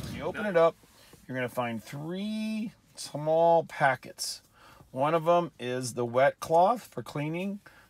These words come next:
The second one is the dry cloth for dusting. And the third one, of course, is the dust absorber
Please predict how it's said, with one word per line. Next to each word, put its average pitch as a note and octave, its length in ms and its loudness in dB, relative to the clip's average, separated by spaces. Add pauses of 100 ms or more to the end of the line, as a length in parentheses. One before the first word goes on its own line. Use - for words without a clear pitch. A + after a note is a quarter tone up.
The - 80 -12
second C#3 460 0
one D3 560 0 (300)
is A#2+ 220 -6
the A#2 140 -6
dry B2+ 460 4
cloth D3 600 4
for A#2 160 -6
dusting. D#3 600 0 (720)
And A#2 240 -6
the A2+ 100 -6
third G3+ 420 -2
one, C3 420 0 (160)
of A2 180 -12
course, C3 520 -2 (460)
is B2+ 440 -6
the A#2+ 200 -6
dust C3 640 2 (180)
absorber A2+ 800 -2